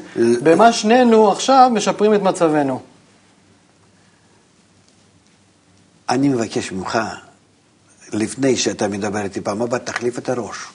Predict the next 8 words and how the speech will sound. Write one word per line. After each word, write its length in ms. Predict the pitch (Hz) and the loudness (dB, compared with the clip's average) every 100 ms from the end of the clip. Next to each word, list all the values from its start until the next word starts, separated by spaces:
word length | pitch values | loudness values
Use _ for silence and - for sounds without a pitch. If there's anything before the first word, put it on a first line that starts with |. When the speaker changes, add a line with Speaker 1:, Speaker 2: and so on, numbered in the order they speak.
| _ _ _ _ _ _ _ _ _ | _ _ _ _ _ _ _ _ _
Speaker 1:
ותשמע 420 | 101 113 117 139 | -8 -6 -4 -2
מה 120 | 143 131 | -2 -2
שאני 280 | 143 135 | -2 -2
אומר. 280 | 147 139 92 78 _ _ _ _ _ - - - 104 | -2 -2 -6 -10 _ _ _ _ _ -20 -20 -10 -2
אני 180 | 131 | 0
רוצה 400 | 139 123 - 127 | 0 -2 0 0
שהם 260 | 127 131 131 | 2 0 -2
יתחברו 600 | 139 139 131 107 95 | -4 -4 -4 -2 -4